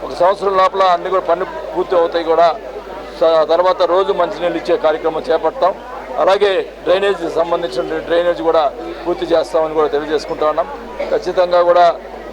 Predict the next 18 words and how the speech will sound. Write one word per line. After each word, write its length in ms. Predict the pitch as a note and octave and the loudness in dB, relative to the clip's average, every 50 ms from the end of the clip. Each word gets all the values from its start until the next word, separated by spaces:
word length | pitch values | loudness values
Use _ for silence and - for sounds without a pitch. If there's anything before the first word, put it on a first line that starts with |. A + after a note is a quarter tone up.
| - - | -8 -4
మరి 140 | D3 D#3 D#3 | -2 0 0
ఒంగోలు 340 | D#3 D3+ D#3+ F3 F#3+ G3 F#3 | 0 0 0 2 2 2 4
డెవలప్‌మెంట్ 480 | - F3 F#3 G3+ G#3 G3+ F#3+ F#3+ F#3 F#3+ | 4 4 6 4 4 2 0 -2 0 -2
విషయంలో 500 | F3 - F#3+ F3+ E3+ F3 F3+ E3 D3 - - - - - - - - - - | -2 0 2 2 4 4 4 4 2 -2 -6 -12 -12 -12 -12 -12 -14 -10 -4
మరి 200 | - D3+ C#3 D3+ D3+ C#3+ C3+ C3 - - B2 A#2+ C3 C3 - - D3 C#3+ C#3 - | -2 0 2 2 4 2 2 0 -2 -6 -8 -8 -8 -8 -10 -10 -12 -10 -8 -6
మేము 480 | D#3 D#3 D3+ D3 C#3+ C#3 C#3 C#3 D3+ | -4 -2 -2 -2 -2 -2 -2 -2 -4
ఎక్కువ 460 | D3 - G3 G3 F3+ F3 E3 D3+ C#3 - - - - - - - | -2 0 2 4 6 6 6 4 4 0 -4 -8 -12 -12 -8 -4
శ్రద్ధ 280 | - E3+ D3 E3 F3+ E3 | -2 -2 0 -2 -2 -4
తీసుకొని 280 | E3 - - F3+ E3 | -6 -4 -4 -4 -2
చేస్తామని 480 | - - D3+ D3+ C#3+ - D#3 D3 D3 - | 0 2 0 2 2 0 -2 -2 -2 -4
చెప్పి 160 | D3 C#3 C#3+ | -6 -4 -2
కూడా 180 | D#3 D3 D3 C#3+ | 0 2 2 2
తెలియజేసుకుంటూ 760 | C3+ D#3 D3 E3 D#3 D#3+ D#3+ - - - - B2+ A#2 - - - - - - - - - - | 0 0 -2 -2 -2 -2 -2 -2 -2 -2 -2 0 0 0 0 -2 -8 -12 -10 -10 -10 -4 -2
మరి 280 | D3+ C#3+ D#3 D#3 D3+ | -2 -2 0 0 -2
అందరూ 240 | D3+ D#3+ E3+ F#3 F#3 | 0 0 0 0 2
కూడా 340 | F#3 F#3 F#3 F3+ E3+ D#3 - F#3+ F3+ F3 F3+ F#3 D3+ | 2 4 4 4 4 2 0 -4 -8 -8 -6 -4 0
కోరుకుంటా 440 | D#3 F3 F3 E3+ - F3 - E3+ E3+ | 2 2 2 2 0 0 2 4 4
ఉన్నాం. 240 | E3+ F3 F#3 G3 | 4 4 2 0